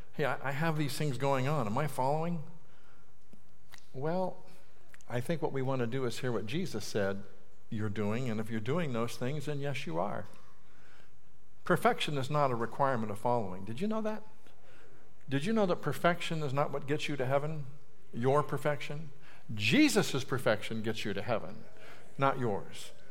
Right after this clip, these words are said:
Well, I'm wondering this morning, have you ever been involved where someone tried to persuade you to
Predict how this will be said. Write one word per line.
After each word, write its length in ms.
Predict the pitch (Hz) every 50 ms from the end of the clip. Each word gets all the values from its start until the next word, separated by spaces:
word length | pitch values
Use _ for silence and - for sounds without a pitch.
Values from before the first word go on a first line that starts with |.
| - - - - - - - - -
Well, 100 | 180 180
I'm 100 | 190 190
wondering 420 | 240 269 269 240 202 185 180 175 - - - - -
this 220 | 151 147 139 -
morning, 400 | 165 160 156 156 156 156 151 147 - - -
have 180 | 120 139 143 139
you 140 | 156 180 214
ever 160 | 240 247 220
been 240 | 175 156 170 160 165
involved 640 | 160 143 127 135 131 131 131 131 131 135 131 123
where 240 | - 123 123 123 117
someone 320 | - - 170 165 156 147
tried 260 | - - 147 135 135 131
to 80 | 135
persuade 560 | 131 - 127 - - - 139 135 131 131 120
you 140 | 117 120 120
to 320 | 113 - - 117 101 101